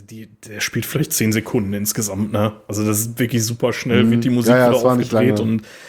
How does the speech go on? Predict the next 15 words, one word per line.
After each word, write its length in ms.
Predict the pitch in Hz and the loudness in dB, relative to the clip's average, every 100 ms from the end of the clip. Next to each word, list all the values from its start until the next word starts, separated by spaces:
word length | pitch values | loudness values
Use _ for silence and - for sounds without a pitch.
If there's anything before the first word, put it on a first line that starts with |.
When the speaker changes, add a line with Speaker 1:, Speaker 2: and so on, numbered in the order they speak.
| - | -6
Speaker 1:
die 80 | 110 | -2
eine 160 | 110 113 | 0 0
sagt 200 | 113 - | 0 -2
dann 100 | 110 | 0
auch 120 | 113 | 0
noch, 280 | 117 110 101 | 0 -2 0
äh, 420 | 113 110 110 113 | 2 4 2 0
dass 140 | 110 | 0
das 140 | 110 110 | 2 2
Speaker 2:
Mhm. 60 | |
Speaker 1:
richtig 280 | 117 - 123 | 0 -4 -4
schlecht 400 | - - - 131 | -2 -4 -4 -4
war 340 | 110 110 110 | 0 2 2
und 380 | 107 110 110 - | 0 -4 -6 -4
ja, 300 | 107 101 98 | -6 -4 -6